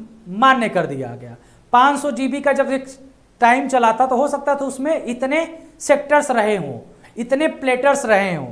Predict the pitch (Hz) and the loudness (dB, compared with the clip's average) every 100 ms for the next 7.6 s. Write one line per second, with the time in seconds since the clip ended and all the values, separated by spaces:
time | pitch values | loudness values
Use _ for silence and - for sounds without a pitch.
0 | 120 - _ _ 202 - 262 330 330 285 | -16 -20 _ _ -4 2 4 4 4 2
1 | 285 302 294 277 277 - 247 233 226 214 | -2 0 2 2 -2 -2 -2 2 2 2
2 | 202 196 170 175 - - _ - 254 339 | -2 -4 -10 -12 -18 -20 _ -2 4 6
3 | 339 320 - 277 269 214 - - - - | 4 0 0 0 -2 -6 -16 -20 -20 -20
4 | - - - _ _ _ _ _ _ _ | -20 -20 -20 _ _ _ _ _ _ _
5 | _ _ _ _ 277 262 240 233 247 196 | _ _ _ _ -2 2 2 6 6 6
6 | 202 190 196 185 - - - _ _ _ | 2 0 -6 -10 -18 -20 -20 _ _ _
7 | _ - 214 220 220 | _ -2 -2 -2 -6